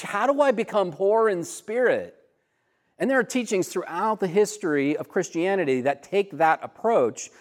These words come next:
In fact, there are those who would even take that approach and say that the Beatitudes are sort of a ladder to heaven.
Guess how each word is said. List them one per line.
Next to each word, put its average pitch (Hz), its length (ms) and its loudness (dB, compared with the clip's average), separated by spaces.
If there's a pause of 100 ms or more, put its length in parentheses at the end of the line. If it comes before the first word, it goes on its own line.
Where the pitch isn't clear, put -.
(200)
In 165 100 -2
fact, 190 240 2
there 220 160 4
are 196 80 4
those 247 380 2
who 226 80 -2
would 208 100 -2
even 233 260 0
take 202 280 0
that 185 160 4
approach 165 400 2
and 143 120 -4
say 165 220 2
that 143 140 0
the 131 80 -8
Beatitudes 151 720 0 (240)
are 170 80 -2
sort 233 160 4
of 208 60 0
a 190 80 8
ladder 220 640 6
to 220 140 2
heaven. 170 540 0